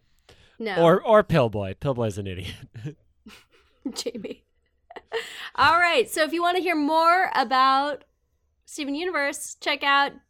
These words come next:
Speaker 1: Dan and Austin's podcast, Twenty Minutes of Banter. Uh, we'll be doing twenty Minutes of Steven.
Speaker 2: It comes up all the time.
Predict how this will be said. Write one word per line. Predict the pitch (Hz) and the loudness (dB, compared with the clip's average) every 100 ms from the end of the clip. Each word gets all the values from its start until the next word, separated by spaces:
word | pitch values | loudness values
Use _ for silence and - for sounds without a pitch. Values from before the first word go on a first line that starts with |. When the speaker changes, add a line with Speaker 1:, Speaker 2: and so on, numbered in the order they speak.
| _ | _
Speaker 1:
Dan | 277 277 302 | -2 -2 -4
and | 277 | -2
Austin's | 254 285 - 277 262 | -2 -2 -4 -8 -6
podcast, | 285 262 320 214 240 262 - - - | 0 0 0 -2 0 0 -2 -12 -14
Twenty | - 285 | -8 -6
Minutes | 269 262 240 | -6 -8 -6
of | |
Banter. | 254 277 339 277 262 285 - - - - | -6 -6 -6 -6 -6 -10 -20 -20 -20 -2
Uh, | 233 247 254 | 2 4 2
we'll | 262 | -2
be | 262 | -4
doing | 277 269 | -4 -4
twenty | 285 277 | -4 -6
Minutes | 294 285 | -6 -8
of | 294 | -8
Steven. | - - 311 254 170 - _ | -10 -8 -8 -6 -8 -10 _
Speaker 2:
It | 156 - | -12 -6
comes | 151 135 | -6 -4
up | 123 110 | -4 -6
all | 101 | -8
the | 95 | -10
time. | - 92 | -12 -14